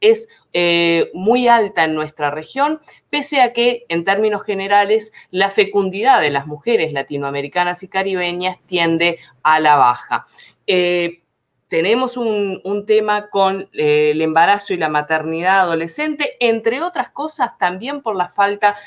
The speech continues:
de acceso a información sobre métodos anticonceptivos y por los derechos justamente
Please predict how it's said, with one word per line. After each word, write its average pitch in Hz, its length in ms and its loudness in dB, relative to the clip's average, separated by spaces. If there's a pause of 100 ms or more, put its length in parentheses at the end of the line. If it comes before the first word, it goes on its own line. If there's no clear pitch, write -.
(120)
de 180 140 2
acceso 220 640 0 (260)
a 185 100 2
información 185 840 0
sobre 180 340 -2
métodos 175 800 -4
anticonceptivos 190 1200 -2 (280)
y 254 320 0 (180)
por 214 240 6
los 208 160 2
derechos 208 680 4
justamente 175 800 -4